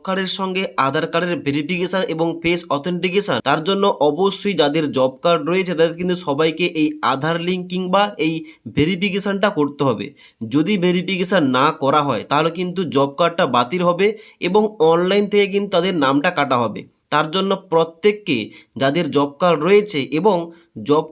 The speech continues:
কার্ডের মধ্যে যে পরিবারের মেম্বারের নাম রয়েছে প্রত্যেকে কিন্তু অবশ্যই এই ভেরিফিকেশনটা করতে হবে। তার জন্য আজকের এই ভিডিওটির মাধ্যমে তোমাদের step by step বলে দিচ্ছি এই ভেরিফিকেশনটা কিভাবে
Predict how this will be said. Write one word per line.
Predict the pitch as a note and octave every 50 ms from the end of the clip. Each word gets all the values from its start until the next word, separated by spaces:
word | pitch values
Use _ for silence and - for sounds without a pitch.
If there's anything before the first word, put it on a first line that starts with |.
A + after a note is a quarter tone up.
| - -
কার্ডের | G3 G3+ G#3 G#3 G3 F#3
মধ্যে | F#3+ G#3+ G#3 F3+ F3 D#3 B2 A2+ - - A#2+ C3+
যে | E3+ E3+ F3 - -
পরিবারের | C#3+ D3 E3 F#3+ G3+ F#3+ G3+ G#3 G#3 G3+ G3+ F3+ D3+
মেম্বারের | D#3 D#3+ E3+ F3 E3+ F3 F#3 F#3+ F3+ E3 D#3+
নাম | E3+ F3 F3 D3+ C#3+
রয়েছে | E3+ G3+ G#3+ G#3 G#3 - B2+ G#2 G2 - _ _ _ _ _ _
প্রত্যেকে | D#3+ E3+ F3+ F3+ - - _ - A3 G#3+ G#3+ A3 F#3+ G3
কিন্তু | G#3 G#3 G3+ G3+ G#3 G3+ - D3+
অবশ্যই | D3+ D#3 F#3 F#3 F3+ - G#3 G3 - - E3
এই | E3 D#3 C#3
ভেরিফিকেশনটা | D3 D3+ D3+ D3+ D#3+ E3+ D#3+ D#3+ - F#3+ F#3 F3 E3+ D#3 C3
করতে | C3 A#2+ - - B2+
হবে। | A#2+ G#2+ G#2 G2+ - -
তার | D#3 E3 E3 D#3+
জন্য | G3 G3+ G3+ G#3 G#3 - - D#3 D#3
আজকের | D#3 D3+ - - - A3 A3 A3
এই | G#3+ F3+
ভিডিওটির | F#3 F#3 F3 F#3 F#3+ E3+ D#3+
মাধ্যমে | D#3 D3+ D3+ F3+ F3 F3+ E3+
তোমাদের | E3+ D3+ D3 D3+ D#3+ D#3 -
step | - - F#3 F3+ E3 E3
by | G3 G3 F#3 -
step | - G3+ E3+ C#3+ C3+
বলে | C#3 D3 D3 D#3
দিচ্ছি | F3 E3+ - - F3+ - D#3
এই | C#3+ C3+
ভেরিফিকেশনটা | B2 C#3 D3+ D#3 D#3 F#3+ F3+ F#3+ F#3 - G3 G3+ G3 F#3+ D3+ B2 A#2 - - - - _ _ _ -
কিভাবে | G3+ G#3 F3+ G3+ G3 F#3+ G#3